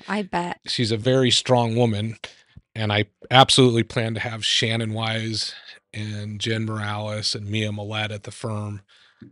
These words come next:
Speaker 2: mentor my daughter to be a strong, powerful trial lawyer.
Speaker 1: Now, while we're on the parenting subject, and I'm, like, genuinely curious about this,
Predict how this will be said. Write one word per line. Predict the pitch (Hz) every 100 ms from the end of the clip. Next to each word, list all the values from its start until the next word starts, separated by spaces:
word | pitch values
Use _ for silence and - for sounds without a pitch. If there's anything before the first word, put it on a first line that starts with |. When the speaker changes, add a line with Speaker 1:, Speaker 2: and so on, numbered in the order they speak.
| _ -
Speaker 2:
mentor | 110 117 127 - 127 110
my | 107 101
daughter | 104 101 104 98 98 - _
to | - 110
be | 98 107 104 104
a | 104
strong, | - 117 110 107 101 104
powerful | - 113 107 110 107 104
trial | - 113 104 101 101 - _ _ _ _ _ _ _ -
lawyer. | 113 110 98 95 92 - _ _ _ _ _ -
Speaker 1:
Now, | 214 208
while | 214 226 277
we're | 294
on | 277
the |
parenting | 214 208 196 190 190 185
subject, | - 190 165 160 226 - - - _ -
and | 190
I'm, | 190
like, | 185 185
genuinely | - 185 185 175 170
curious | - 165 165 175
about | - 170 -
this, | 190 156 -